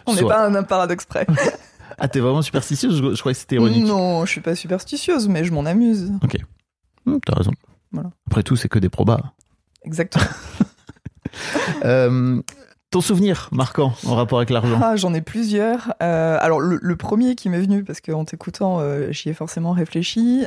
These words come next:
Speaker 1: euh, c'est, euh, un éléphant rose qui est, euh, qui était une tirelire que je
Speaker 2: Mhm.
Speaker 1: dois encore avoir. J'ai, j'ai, j'ai pas, j'ai pas été voir, mais que je dois encore avoir.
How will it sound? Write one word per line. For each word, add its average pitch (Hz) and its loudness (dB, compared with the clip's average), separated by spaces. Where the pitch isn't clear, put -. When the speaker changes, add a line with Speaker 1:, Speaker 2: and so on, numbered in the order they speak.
Speaker 1:
euh, 160 0
c'est, 208 0
euh, 180 2
un 185 2
éléphant 190 0
rose 185 0
qui - -6
est, 160 2
euh, 147 0
qui 160 -10
était 165 -4
une 180 2
tirelire 170 0
que - 2
je 190 4
Speaker 2:
Mhm. 180 2
Speaker 1:
dois 170 4
encore 311 2
avoir. 208 2
J'ai, 156 0
j'ai, 165 -6
j'ai 170 -4
pas, 170 -4
j'ai 170 -2
pas 226 0
été 240 0
voir, 196 4
mais 196 4
que 170 -6
je 175 -8
dois 151 0
encore 196 0
avoir. 165 0